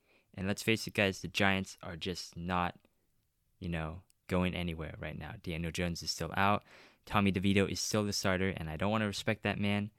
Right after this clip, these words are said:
He's a legend, but I don't think he's gonna be able to keep pace with what Love is doing right now. And as long as Christian Watson is okay, I don't think he will be. It looked, like, pretty bad, but I'm not sure. He's still got Jayden Reed.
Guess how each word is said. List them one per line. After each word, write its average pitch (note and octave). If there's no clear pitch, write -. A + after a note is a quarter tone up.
He's E2+
a E2
legend, G#2
but F2
I E2+
don't G2+
think G#2+
he's G2
gonna F#2+
be F2+
able F2
to -
keep -
pace F#2
with -
what F2
Love E2+
is D#2
doing E2
right D#2
now. D#2
And G2
as F#2+
long A2+
as A2+
Christian A#2
Watson A2+
is F#2+
okay, A#2+
I F#2+
don't F2+
think G2
he F#2+
will G2
be. C#3+
It F#2
looked, F#2+
like, G2
pretty G2+
bad, F#2+
but E2
I'm F#2
not F#2
sure. G#2
He's A#2
still C#3+
got D3
Jayden B2+
Reed. B2